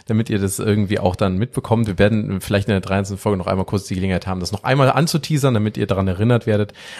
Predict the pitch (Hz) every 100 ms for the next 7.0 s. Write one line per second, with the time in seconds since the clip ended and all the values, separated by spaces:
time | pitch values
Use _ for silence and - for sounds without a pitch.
0 | - - 101 107 101 104 - - 101 98
1 | 113 104 87 90 101 95 101 107 107 95
2 | 90 92 90 117 120 101 98 98 92 -
3 | 90 - 98 98 107 98 - 87 90 -
4 | 104 87 78 131 - - 107 101 - 170
5 | - 156 - 165 - 160 - 151 165 180
6 | 90 90 95 92 127 - 113 - 117 110